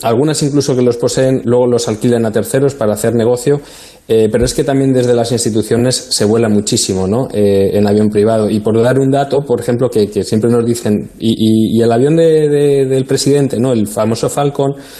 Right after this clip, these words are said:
pues por dar un dato, pues es que quema hasta mil trescientos litros de combustible a la hora, ¿no? O sea, que, que puede, que puede emitir hasta dos toneladas de C O dos en ese momento.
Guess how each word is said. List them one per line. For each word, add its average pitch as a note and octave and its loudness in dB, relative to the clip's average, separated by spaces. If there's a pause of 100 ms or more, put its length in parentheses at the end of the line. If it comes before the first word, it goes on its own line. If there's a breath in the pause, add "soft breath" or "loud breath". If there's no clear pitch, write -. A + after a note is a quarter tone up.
(300 loud breath)
pues A#2+ -2
por A#2 0
dar A#2+ 2
un C3+ 2
dato, C3+ 0
pues C3 -4
es A2+ -2
que C#3+ -2
quema C3 0
hasta A#2 -4
mil B2 2
trescientos C3+ 0
litros B2+ 0
de B2 -2
combustible A2 0
a G#2 0
la G2 0
hora, G2 0
¿no? G#2 -2
O C#3 0
sea, G2+ -4
que, F#2+ -4
que F#2+ -2
puede, A#2+ 0
que - -12
puede A#2+ 2
emitir B2+ 2
hasta B2 -2
dos G#2+ 0
toneladas G#2+ 0
de G2+ 0
C G#2+ -2
O - 2
dos G2 0
en G2 0
ese F#2+ -2
momento. F#2 -2